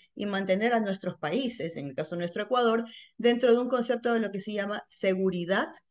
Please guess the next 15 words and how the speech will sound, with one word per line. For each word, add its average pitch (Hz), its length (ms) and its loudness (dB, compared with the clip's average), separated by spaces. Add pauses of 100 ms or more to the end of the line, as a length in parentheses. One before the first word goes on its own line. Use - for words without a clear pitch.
(240)
en 170 140 -2
el 151 120 -2
ciberespacio. - 920 -4 (800)
Seguridad 196 480 0
en 240 120 0
el 226 80 0
ciberespacio. 185 680 -4
Y 196 100 -8
cuando 180 300 2
pensamos 240 480 0
que 226 140 -2
hoy 226 180 0
los 165 160 -6
países 185 500 -4
transamos, 170 920 -2